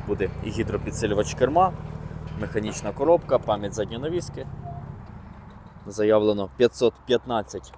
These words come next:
мотогодин, бачите, як вмикається вже боковий плаваючий, розворот, додаткове налаштування навіскою, є дуга безпеки, трьохточка, боковий циліндр. Вартість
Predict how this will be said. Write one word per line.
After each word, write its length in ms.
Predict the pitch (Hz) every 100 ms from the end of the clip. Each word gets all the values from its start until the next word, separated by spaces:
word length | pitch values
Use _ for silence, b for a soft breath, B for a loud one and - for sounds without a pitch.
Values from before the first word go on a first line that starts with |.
| -
мотогодин, 460 | 104 107 117 156 170 101
бачите, 240 | 87 90
як 60 | - -
вмикається 420 | 104 - 95 92
вже 160 | 92 101 - B B B -
боковий 320 | 107 104 110 110
плаваючий, 540 | 160 156 113 - 107 - - - - - 104
розворот, 420 | 104 120 147 147 - - - - - - - - - - - - - - -
додаткове 520 | 95 98 113 104 107 - -
налаштування 500 | 101 107 - 117 117
навіскою, 500 | 139 165 160 131 113
є 160 | 117 127
дуга 220 | 120 127
безпеки, 540 | 131 - 170 156 139 - - - - - - - - - - _
трьохточка, 600 | 127 120 165 147 - 120 -
боковий 380 | 95 104 110 120
циліндр. 420 | - 107 95 92 - _ b b -
Вартість 520 | 123 123 110 - -